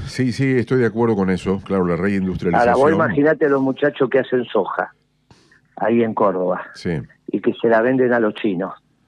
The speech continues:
Speaker 1: Sí, no, bueno.
Speaker 2: ¿Vos pensás que ahora con esta conversación están más tranquilos o más nerviosos?
Speaker 1: <laughs> Y yo creo que se van a poner un
Speaker 2: Ah,
Speaker 1: poquito más
Speaker 2: ¿viste?
Speaker 1: nerviosos. Claro,
Speaker 2: Ah, ¿viste?
Speaker 1: venden los
Speaker 2: Y
Speaker 1: commodities.
Speaker 2: resulta, y
Speaker 1: Sí.
Speaker 2: resulta
Speaker 1: Ajá.
Speaker 2: que para eso le estoy hablando,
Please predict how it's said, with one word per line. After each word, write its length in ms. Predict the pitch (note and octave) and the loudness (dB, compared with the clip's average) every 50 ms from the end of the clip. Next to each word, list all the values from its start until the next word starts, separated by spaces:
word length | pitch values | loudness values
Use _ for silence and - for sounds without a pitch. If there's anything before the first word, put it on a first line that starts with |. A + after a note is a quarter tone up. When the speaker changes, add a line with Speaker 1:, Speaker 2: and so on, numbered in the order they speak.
| _ _ _ _ _ _ | _ _ _ _ _ _
Speaker 1:
Sí, 220 | - - G2+ G#2 F#2 | -8 -4 -2 -2 0
no, 160 | F2+ G2 G2 | 0 0 0
bueno. 220 | D#2+ F2 G#2 A#2+ | 2 2 2 2
Speaker 2:
¿Vos 60 | C3+ B2+ | 2 2
pensás 360 | B2+ A#2+ A2 - C3 C3 B2+ | 0 0 0 0 0 0 2
que 100 | - A#2+ | 2 2
ahora 320 | B2 C3 C#3 C#3 C#3+ C3+ | 2 4 2 2 2 0
con 180 | - A#2+ A#2+ B2+ | 0 -2 -2 -2
esta 220 | C3+ C3 - C3+ A#2+ | -2 -2 -2 -2 -2
conversación 680 | A#2 A#2 A#2 A#2+ A2+ G#2+ - A#2+ G#2+ - G#2+ G2+ G2 | 0 0 2 0 0 0 -2 -4 -2 -2 -2 -2 -2
están 240 | G2+ F#2+ - A2 A#2 | -2 -2 0 2 2
más 160 | B2 B2 A#2+ | 2 2 0
tranquilos 500 | - A2+ A2+ A#2+ A#2 - F#3+ G#3 G#3 G3+ E3 | 0 0 0 0 0 0 0 2 4 4 4
o 80 | D3 A#2+ | 2 2
más 160 | B2 B2 A2 | 0 -2 -2
nerviosos? 500 | A2+ A2 G#2+ G2+ F#2 F2+ F2+ - - A#2 - - - - - | -2 -2 -2 -4 -4 -6 -8 -10 -12 -14 -14 -14 -18 -10 -10
Speaker 1:
<laughs> 400 | A#2+ - - _ C#3 C3 B2+ - | -10 -10 -6 _ -4 -4 -4 -2
Y 80 | C#3 A#2+ | -4 -2
yo 120 | G2 G2 | 0 0
creo 120 | F#2 G#2+ B2+ | 0 2 2
que 60 | A2+ | 2
se 60 | G#2+ | 2
van 100 | G2+ G2 | 0 0
a 40 | F#2+ | 2
poner 160 | F2+ F#2+ - D#3+ | 2 2 2 2
un 60 | G3 | 2
Speaker 2:
Ah, 40 | G#3 | 4
Speaker 1:
poquito 80 | G#3 | 4
más 100 | G#3 G3+ G#3 | 4 4 2
Speaker 2:
¿viste? 140 | A3+ A3+ - | 2 2 2
Speaker 1:
nerviosos. 400 | C4 G3+ - F#2+ - - - - _ _ _ _ _ _ _ _ _ | 2 2 2 0 -2 -8 -18 -20 _ _ _ _ _ _ _ _ _
Claro, 280 | - - - - B3 | -6 -4 0 2 2
Speaker 2:
Ah, 200 | C4+ C#4 C#4 C4+ C4+ | 2 2 2 2 2
¿viste? 260 | D4+ D4 - - A3+ | 2 0 2 2 2
Speaker 1:
venden 160 | F#3+ D3 C#3+ | 2 4 2
los 100 | C3 A#2 | 0 0
Speaker 2:
Y 40 | - | 0
Speaker 1:
commodities. 480 | - B2 B2+ D#3+ F#3+ D3+ - G#3+ G#3 G3+ | -2 0 2 4 4 4 4 2 0 0
Speaker 2:
resulta, 560 | F3+ E3 C#4 C4 A#3+ F#3+ - E3+ E3 D#3 D3+ - - - - | 0 0 2 2 2 0 0 0 0 0 0 -2 -4 0 2
y 100 | E3 F3 | 4 4
Speaker 1:
Sí. 80 | F3+ | 4
Speaker 2:
resulta 920 | E3 F3 F#3+ F#3 F#3 E3+ D#3 B3 B3 A3 E3 A#2+ - - A#2 A#2+ B2 - - - _ - | 2 2 0 0 0 0 0 2 2 2 2 0 0 0 0 0 0 -2 -6 -14 _ -16
Speaker 1:
Ajá. 360 | - E2 D#2 D#2 D#2+ - C#2+ - _ _ _ _ _ _ _ _ _ _ | -14 -12 -12 -12 -14 -14 -16 -18 _ _ _ _ _ _ _ _ _ _
Speaker 2:
que 160 | - C3+ B2+ | 0 0 0
para 280 | A2 - A#2 B2 C#3 F#3 | 2 0 0 2 2 2
eso 220 | A#3 A#3 - D3 A#2+ | 0 0 0 0 0
le 60 | G#2+ | 0
estoy 200 | G2+ G#2 G#2 G2+ | -2 -2 0 0
hablando, 500 | G2+ G2 G2 G2 F#2 F2 F2 F2+ F#2 G2+ | 0 2 0 0 -2 -2 -4 -6 -8 -8